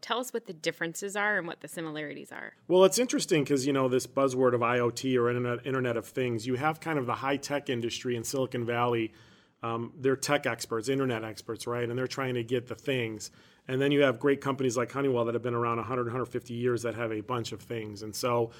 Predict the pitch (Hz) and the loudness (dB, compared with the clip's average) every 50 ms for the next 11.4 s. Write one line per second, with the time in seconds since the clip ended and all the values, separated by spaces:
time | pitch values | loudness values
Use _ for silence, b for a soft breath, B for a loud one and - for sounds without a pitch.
0 | B B B B B _ - 143 175 190 170 143 139 123 117 156 156 156 120 - | B B B B B _ 4 6 8 10 10 8 6 4 6 6 6 6 6 4
1 | 143 131 - 135 131 127 120 123 127 127 123 120 113 113 131 127 123 127 123 120 | 4 4 4 2 0 0 0 2 2 2 2 2 0 0 -2 0 0 0 -2 0
2 | 117 127 120 117 113 123 131 131 131 - 135 120 123 - 123 127 131 127 120 - | 0 0 0 0 0 0 0 0 0 -2 -4 -4 -4 -4 -2 0 0 0 0 0
3 | 123 120 117 110 104 b b b b b b b _ - 120 117 123 151 143 143 | 0 0 -2 -2 -6 b b b b b b b _ -6 -6 -4 -2 -2 0 0
4 | 139 135 135 131 127 123 127 120 117 - - 135 131 131 127 - - 120 120 117 | 2 2 2 2 0 0 -2 -4 -4 -4 -2 0 0 0 0 -2 -4 -2 0 0
5 | 113 113 113 110 110 120 117 117 120 135 156 175 180 117 120 117 110 110 110 113 | 2 2 0 -2 -2 -4 -4 -2 0 0 0 0 -2 -2 -2 -2 -2 -4 -6 -8
6 | 117 - 139 123 123 123 123 123 127 123 120 117 127 120 120 113 120 123 123 127 | -8 -8 -6 -4 -4 -2 -2 0 0 0 0 0 0 -2 -2 -2 -4 -4 -4 -2
7 | 131 135 139 - - - 127 120 117 117 113 - - 113 113 110 107 b b b | 0 -2 -2 -2 -2 -2 -2 0 0 -2 -2 -4 -4 -6 -6 -8 -10 b b b
8 | b b b _ _ _ - - 143 143 139 139 131 139 135 131 131 123 117 139 | b b b _ _ _ -2 4 6 6 8 8 6 6 6 6 6 6 6 4
9 | 135 127 127 123 127 127 127 127 127 127 127 127 120 123 120 127 127 - 131 123 | 6 6 6 6 6 6 4 4 2 2 0 -2 -4 -4 -4 -2 -2 -2 -2 -2
10 | 120 117 - - 135 131 131 127 127 123 120 120 117 117 - 113 - - 127 127 | 0 0 0 0 0 0 0 0 0 0 -2 -2 -4 -4 -6 -8 -6 0 2 2
11 | 127 123 120 120 110 110 110 113 | 4 4 2 0 0 0 -2 -4